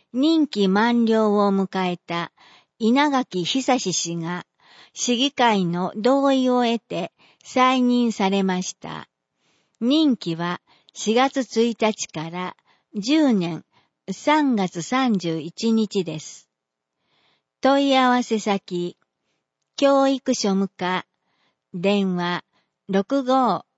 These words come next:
二一七二。名鉄西尾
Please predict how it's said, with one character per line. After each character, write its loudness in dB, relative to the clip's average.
二 0
一 -6
七 0
二。 -2
名 2
鉄 0
西 0
尾 0